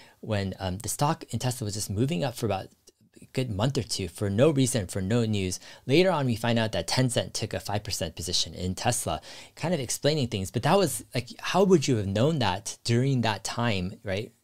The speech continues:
of the run-up? Like, you don't see anything. And I think there's a lot of hidden factors. For example, take another angle of the role of the media,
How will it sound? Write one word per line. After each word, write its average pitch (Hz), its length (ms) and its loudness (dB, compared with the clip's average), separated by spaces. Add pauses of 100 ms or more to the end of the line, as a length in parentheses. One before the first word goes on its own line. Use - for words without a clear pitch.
(160)
of 101 160 -2
the 92 100 -2
run-up? 110 460 0
Like, 113 160 -4 (400)
you 143 140 -4
don't 165 100 0
see 226 220 0
anything. - 360 -4 (400)
And 135 80 2
I 131 40 2
think 175 260 -2 (360)
there's 147 200 4
a - 520 -20
lot 165 200 4
of 160 80 4
hidden 202 320 2
factors. - 380 -4
For 135 140 2
example, 110 500 0 (640)
take 120 140 -4
another 117 520 2
angle 98 320 -2
of 101 140 -2
the 107 100 -2
role 117 200 4
of 110 80 2
the 101 80 0
media, 123 480 0